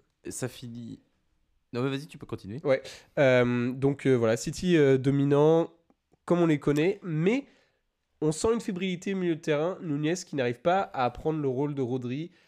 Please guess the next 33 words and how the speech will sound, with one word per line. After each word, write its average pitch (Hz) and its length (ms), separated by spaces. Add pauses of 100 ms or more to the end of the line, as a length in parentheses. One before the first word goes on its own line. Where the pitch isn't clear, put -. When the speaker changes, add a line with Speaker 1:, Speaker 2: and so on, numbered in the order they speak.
(400)
Speaker 2:
Euh, 113 340
Speaker 1:
Attends, 98 220
j'ai 95 140
les 95 100
stats 95 240
là. - 180
Speaker 2:
Ouais, 123 140
vas-y, 117 220
dis-moi. 110 260
Speaker 1:
Excuse-moi. 85 460 (400)
Speaker 2:
Ouais, 196 120
vas-y. 190 140 (400)
Speaker 1:
Possession 123 480
de 117 60
balle 120 160
soixante-huit 131 540
trente-deux. 110 440 (180)
Speaker 2:
Ah 107 120
ouais, 120 260
c'était 113 200
pire - 340
que - 120
je - 60
pensais. - 280 (140)
Speaker 1:
<laughs> 107 640
Tir - 300
au 170 100
but. 143 380 (220)
Alors 98 180
Speaker 2:
Ouais. 87 60
Speaker 1:
attends. 82 240 (180)
Tir - 380 (480)
vingt-trois 143 1080